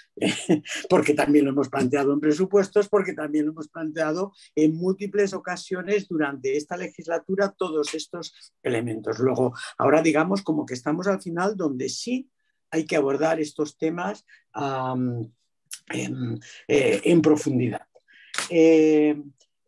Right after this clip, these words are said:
por un lado, mm, con respecto al debate en Francia y en España sobre el tema de los vuelos con, eh, la supresión de vuelos de corta duración cuando hay alternativa por ferrocarril, nosotros estamos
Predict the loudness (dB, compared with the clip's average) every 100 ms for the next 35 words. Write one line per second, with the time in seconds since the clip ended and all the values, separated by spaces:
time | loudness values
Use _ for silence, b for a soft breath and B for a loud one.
0 | -12 -12 -12 -6 -2 0 2 2 2 0
1 | -4 -8 -8 -4 -2 -2 -6 -12 -10 0
2 | 2 2 0 -2 -2 0 2 4 2 2
3 | -2 -4 -4 -8 -8 -8 -4 -4 -4 -6
4 | -14 -8 -6 -4 -6 -8 -6 -6 0 4
5 | 4 4 4 2 0 -2 -6 0 2 2
6 | 0 -4 -4 -4 -6 -10 -12 -12 B B
7 | B -6 -2 2 2 2 0 -2 -4 -4
8 | 2 2 4 2 4 2 0 -2 -4 -4
9 | -6 -6 -4 -4 -4 -4 -6 -6 -10 -6
10 | -4 -2 -4 -6 -8 -10 -8 -8 -4 -2
11 | -4 -8 -12 -14 -8 -6 -4 -2 -4 -4
12 | 0 0 -2 B B -8 -6 0 0 0